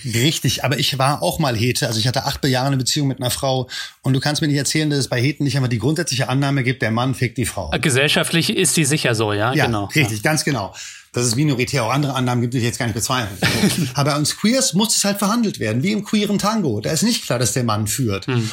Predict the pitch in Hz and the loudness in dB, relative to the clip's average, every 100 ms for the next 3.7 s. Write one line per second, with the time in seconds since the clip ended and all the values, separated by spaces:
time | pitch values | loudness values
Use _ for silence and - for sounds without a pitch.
0 | - 143 135 165 - 160 160 156 147 151 | -2 0 2 0 0 0 0 0 0 0
1 | 180 - 156 190 170 175 196 202 185 123 | 0 0 2 2 0 2 2 0 -2 0
2 | - 123 - 123 113 110 - - 127 120 | 0 0 0 0 0 0 -2 0 0 0
3 | 110 110 - 113 104 98 90 | -2 -2 0 -2 -2 -6 -8